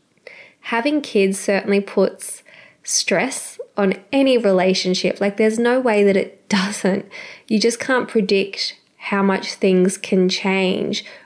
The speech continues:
when you throw small humans into the mix, you know, particularly if you have challenging times like sleep deprivation. I don't think anyone who has a child,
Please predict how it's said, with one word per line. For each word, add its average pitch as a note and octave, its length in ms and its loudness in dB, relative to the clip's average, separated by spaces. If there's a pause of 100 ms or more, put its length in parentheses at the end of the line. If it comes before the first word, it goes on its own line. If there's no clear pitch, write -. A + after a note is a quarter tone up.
when G3 280 4
you F#3+ 80 2
throw F#3 240 0
small F#3 380 0
humans F#3 440 2
into F#3+ 320 2
the F3+ 120 2
mix, - 480 -2 (400)
you G3 100 0
know, F#3 160 2
particularly G#3 800 2
if G3 200 -2
you G3 120 4
have F#3 440 -4
challenging F#3+ 580 0
times A3+ 460 -2
like F#3+ 160 -2
sleep D#4 380 -2
deprivation. F#3+ 1000 0 (640)
I A3+ 80 0
don't B3 160 2
think C#4 200 -2
anyone G#3 500 2
who G3 140 0
has F#3+ 200 -2
a F#3+ 60 -4
child, F3 640 -4